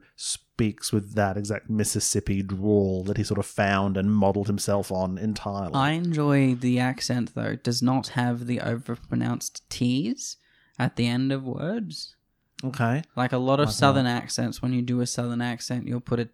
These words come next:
Speaker 2: T at the end of, like, "not doing this,"
Speaker 1: Huh.
Speaker 2: that sort of
Speaker 1: Okay.
Speaker 2: thing.
Speaker 1: Okay.
Speaker 2: But he doesn't do that. And I
Speaker 1: Mm-hmm.
Speaker 2: love that he misses out those little things to make it seem
Speaker 1: Yeah.
Speaker 2: more realistic.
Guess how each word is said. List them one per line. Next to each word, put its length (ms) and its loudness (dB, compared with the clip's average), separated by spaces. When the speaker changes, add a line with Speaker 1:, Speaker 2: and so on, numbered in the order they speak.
Speaker 2:
T 340 4
at 100 -6
the 160 0
end 160 -2
of, 180 -6
like, 200 -6
"not 680 0
doing 300 -2
this," 400 -10
Speaker 1:
Huh. 80 -12
Speaker 2:
that 180 0
sort 160 -2
of 140 -4
Speaker 1:
Okay. 100 4
Speaker 2:
thing. 180 0
Speaker 1:
Okay. 200 0
Speaker 2:
But 120 4
he 80 4
doesn't 400 4
do 180 6
that. 260 0
And 100 6
I 120 4
Speaker 1:
Mm-hmm. 160 4
Speaker 2:
love 340 4
that 140 2
he 100 4
misses 480 6
out 240 2
those 320 4
little 220 2
things 360 -2
to 120 -4
make 240 2
it 100 -2
seem 220 2
Speaker 1:
Yeah. 60 4
Speaker 2:
more 260 4
realistic. 720 -4